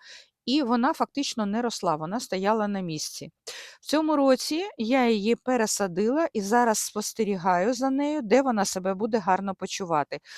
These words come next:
Але зрозуміла, що от саме на цій ділянці, до речі, в мене тут кислий ґрунт, тут вересові рослини зібрані, вона себе тут почуває досить непогано. І вона набула хоч якогось вигляду, бо на сонці вона в мене все ж таки підгорала.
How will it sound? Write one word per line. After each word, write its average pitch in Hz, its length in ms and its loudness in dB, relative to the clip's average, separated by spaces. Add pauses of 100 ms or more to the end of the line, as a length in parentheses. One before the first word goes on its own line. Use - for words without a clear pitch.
(240)
Але 269 240 4
зрозуміла, 247 680 0
що - 280 -2
от 208 140 -4
саме 196 340 2
на 185 140 -4
цій 196 240 -4
ділянці, 196 720 2 (320)
до 196 160 4
речі, 233 300 4
в 196 40 0
мене 202 260 2
тут - 220 -6
кислий 180 400 0
ґрунт, 202 380 0 (140)
тут 226 240 -2
вересові 196 580 4
рослини 302 500 2
зібрані, 285 500 0 (380)
вона 233 340 4
себе 220 260 2
тут 196 240 -6
почуває 220 720 2
досить 196 480 2
непогано. 175 640 2 (320)
І 214 80 2
вона 226 320 4
набула 208 400 2
хоч - 260 -2
якогось 214 440 -2
вигляду, 175 500 -2
бо 180 140 -4
на 196 120 -2
сонці 302 400 -2
вона 196 280 -2
в 226 40 -4
мене 180 220 -6
все - 180 -8
ж - 100 -10
таки - 180 -14
підгорала. 160 640 -2